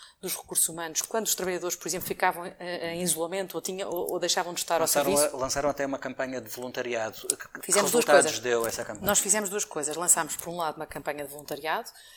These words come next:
Speaker 1: Essa campanha teve mais de quatro mil, eh, voluntários, eh, que aderiram. Eh, oh, interessante perceber que desses voluntários,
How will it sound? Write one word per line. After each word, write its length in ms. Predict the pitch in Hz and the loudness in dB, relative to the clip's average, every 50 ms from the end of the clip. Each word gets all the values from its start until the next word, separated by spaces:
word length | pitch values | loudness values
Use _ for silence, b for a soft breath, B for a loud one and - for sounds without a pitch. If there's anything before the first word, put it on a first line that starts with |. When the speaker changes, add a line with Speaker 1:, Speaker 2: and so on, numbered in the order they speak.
| B B - | B B 2
Speaker 1:
Essa 180 | 185 - - | 4 4 4
campanha 320 | - - - 180 165 160 - | 4 2 0 -2 -2 0 -2
teve 160 | - 156 160 | -4 -2 0
mais 180 | 165 175 165 | 0 0 0
de 60 | - - | -2 -2
quatro 260 | - 160 - - 165 | -2 -4 -4 -4 -10
mil, 140 | 165 160 - - - | -14 -14 -12 -12 -10
eh, 320 | 202 185 196 208 170 165 | -8 -8 -6 -4 -4 -4
voluntários, 720 | 156 160 160 160 156 - 165 156 151 151 151 - - - - | -4 -4 -6 -4 0 2 2 2 0 0 -2 -2 -2 -2 -2
eh, 420 | 180 175 202 - 170 170 165 170 - - - | -4 -8 -10 -10 -10 -10 -12 -12 -12 -12 -10
que 220 | 170 160 160 160 | -6 -2 0 0
aderiram. 480 | 156 147 170 170 165 175 185 190 208 B B B B B B B B - | 0 0 -4 -4 -4 -4 -4 -4 -6 B B B B B B B B 2
Eh, 460 | 190 180 165 160 160 156 151 151 147 - - - _ - | 4 4 6 6 4 4 2 2 0 -4 -10 -18 _ -4
oh, 160 | 185 180 175 - - | 0 0 0 0 0
interessante 520 | 180 185 180 - - - 220 202 196 - | -2 0 4 6 10 10 10 10 8 6
perceber 440 | - - - - - 202 202 190 - | 6 6 6 6 8 6 4 4 4
que 100 | - 175 | 0 0
desses 240 | 156 196 180 - - | 2 4 4 4 2
voluntários, 600 | 160 165 175 180 - 190 180 175 165 160 156 - | 0 -2 -6 0 4 6 6 6 4 2 0 -2